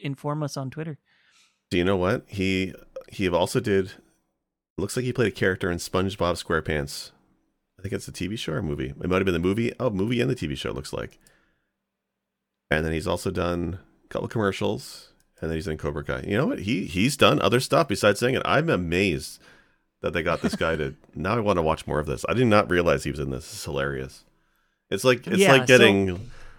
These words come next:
Speaker 2: Lars to do something <laughs> for Crash Bandicoot. Like, it's just so
Speaker 1: Yeah.
Speaker 2: out there.
Speaker 1: Well, they, they got two major voice, uh, voices for this game. So Dee Snider is the villain,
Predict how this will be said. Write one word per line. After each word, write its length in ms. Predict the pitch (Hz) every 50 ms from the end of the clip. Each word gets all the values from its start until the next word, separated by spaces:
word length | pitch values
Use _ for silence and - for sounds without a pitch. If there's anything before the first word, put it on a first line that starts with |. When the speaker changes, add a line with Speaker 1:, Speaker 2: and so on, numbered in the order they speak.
| - _
Speaker 2:
Lars 400 | - 92 98 98 101 98 87 -
to 80 | - 78
do 100 | 76 82
something 500 | 80 - 85 80 - 73 73 69 71 80 80
<laughs> 360 | - - - - - - -
for 180 | - - - -
Crash 280 | - - 95 85 - -
Bandicoot. 520 | - 80 80 78 71 - 64 55 52 - _
Like, 100 | - 76
it's 80 | 80 78
just 160 | 95 87 -
so 300 | - 104 95 95 90 82 76
Speaker 1:
Yeah. 360 | 196 196 214 208 180 143 131
Speaker 2:
out 60 | 127
there. 240 | 131 120 60 - - - _ _ _ _ _ _ _ _ _ _ _ _ _ _ _ -
Speaker 1:
Well, 100 | 254 254
they, 220 | 262 262 247 214 220 -
they 100 | 240 247
got 280 | 226 262 262 247 226 - _
two 240 | - - 269 285 311
major 380 | 302 285 262 254 233 196 220 214
voice, 340 | 170 185 196 190 175 - 175
uh, 540 | 165 151 - 165 156 156 151 151 151 147 151
voices 540 | 151 147 165 185 190 170 - 165 156 135 123
for 160 | - - 151
this 220 | 135 135 139 120 -
game. 360 | - - 139 127 120 120 120
So 460 | - - 160 156 151 151 151 139 - _ _ _ _ _ _ _ _ _ _ _ _ _ _ _ 156
Dee 200 | 143 180 220 247
Snider 400 | 226 - 240 214 196 196 202 208
is 100 | 208 190
the 80 | 185 202
villain, 400 | 180 185 175 156 156 160 170 180